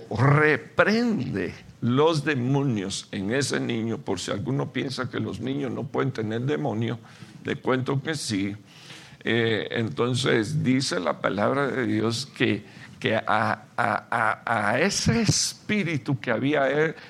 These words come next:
en ese niño le ordenó, "Espíritu de sordera y espíritu de mudez,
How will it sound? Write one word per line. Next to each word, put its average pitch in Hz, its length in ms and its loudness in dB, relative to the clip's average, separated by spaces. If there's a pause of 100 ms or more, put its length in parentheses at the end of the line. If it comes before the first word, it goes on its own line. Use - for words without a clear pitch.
en 123 480 -2
ese 151 240 -2
niño 156 340 -4
le 120 220 0
ordenó, 113 800 0 (360)
"Espíritu 160 1300 -2
de 131 160 2
sordera 117 1200 0 (1500)
y 143 160 6
espíritu 156 1300 0
de 117 300 2
mudez, 117 840 2